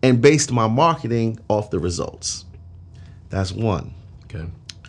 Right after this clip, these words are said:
Speaker 1: Number two, one of my favorites, outspend everybody.
Speaker 2: Yep. I like that.
Speaker 1: Outspend
Speaker 2: Outspend everybody.
Speaker 1: everybody.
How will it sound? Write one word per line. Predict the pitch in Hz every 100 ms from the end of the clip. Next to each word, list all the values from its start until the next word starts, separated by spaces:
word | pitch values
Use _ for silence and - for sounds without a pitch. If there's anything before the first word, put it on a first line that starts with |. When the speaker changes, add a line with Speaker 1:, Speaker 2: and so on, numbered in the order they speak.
| - - - -
Speaker 1:
Number | 95 95
two, | - - 92 - - - - - - - - - -
one | 92
of | 92
my | 90
favorites, | 90 87 85 - - - - - - - - - - - - -
outspend | 98 107 - - 107 107 104 -
everybody. | - - - - - - - - - - - - - - - 453 - - - - -
Speaker 2:
Yep. | 90 92 - - - - - - - - - -
I |
like | 85 80
that. | - - -
Speaker 1:
Outspend | 127 110 - - 110 127 131 123 117
Speaker 2:
Outspend |
everybody. | 82 78 73 - -
Speaker 1:
everybody. | - 120 131 120 107 98 80